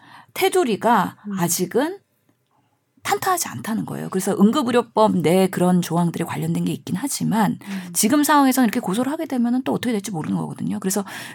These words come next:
Speaker 1: 응급의료 법문을 개정해야 된다라는 얘기들, 그런 것들이 있어요.
Speaker 2: 음.
Speaker 1: 그래서 사실 이거를 뭐 의사의 정말 윤리성만 가지고서는 그런 것들을 강요할 것이냐, 아니면 법에서 그런 거 보호해 주실 거냐,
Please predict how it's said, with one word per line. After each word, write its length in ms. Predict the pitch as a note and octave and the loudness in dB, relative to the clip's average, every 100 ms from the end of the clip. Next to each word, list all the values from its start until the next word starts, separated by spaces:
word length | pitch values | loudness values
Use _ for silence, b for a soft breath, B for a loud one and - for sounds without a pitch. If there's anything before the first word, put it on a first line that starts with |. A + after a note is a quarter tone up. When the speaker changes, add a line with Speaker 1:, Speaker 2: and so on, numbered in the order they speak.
| - | 4
Speaker 1:
응급의료 640 | G3 A3+ B3+ - F#3 G#3 | 6 6 4 2 4 4
법문을 480 | F#3+ D3 D#3+ E3+ F#3+ | 2 -2 -2 -2 -2
개정해야 440 | F#3+ F3+ F#3+ C4 | -2 0 4 4
된다라는 400 | A3+ F3+ E3 E3 - | 2 -2 -4 -6 -6
얘기들, 320 | C#3+ - D3 | -10 -12 -10
그런 180 | - E3 | -8 -8
것들이 260 | - - | -8 -10
있어요. 540 | E3+ - - - F#3+ G3 | -8 -8 -8 -6 -6 -6
Speaker 2:
음. 40 | G#3+ G3+ G3 F#3 | -10 -10 -10 -10
Speaker 1:
그래서 300 | - G#3 G3+ B B B B | -2 0 0 B B B B
사실 260 | D#4+ E4 | 0 2
이거를 360 | G#3+ A3+ B3 B3 | 4 4 6 6
뭐 220 | G3 F#3+ | 6 6
의사의 280 | G3 - A#3 | 6 4 2
정말 280 | G#3+ G#3+ F3 | 2 4 6
윤리성만 680 | F#3+ B3 C#4+ A#3+ A#3 G#3+ | 6 6 4 4 4 4
가지고서는 520 | - C#3 E3+ F3+ F#3 F3 | 2 -2 -2 0 2 2
그런 160 | E3+ | 0
것들을 220 | E3 E3+ | -2 -4
강요할 420 | - E3 E3+ G3 - | -4 0 2 2 0
것이냐, 360 | D3 - F3+ | -4 -2 0
아니면 240 | C#3 E3+ D#3+ | 0 0 -2
법에서 500 | D3+ F3 E3+ A3+ A#3+ | -2 0 0 0 0
그런 240 | F#3+ F3 | -2 -4
거 60 | - | -2
보호해 260 | C#3+ G#3 | -2 -2
주실 320 | - D#4 - | -4 -6 -8
거냐, 360 | - A2+ A2+ A#2 | -10 -10 -10 -12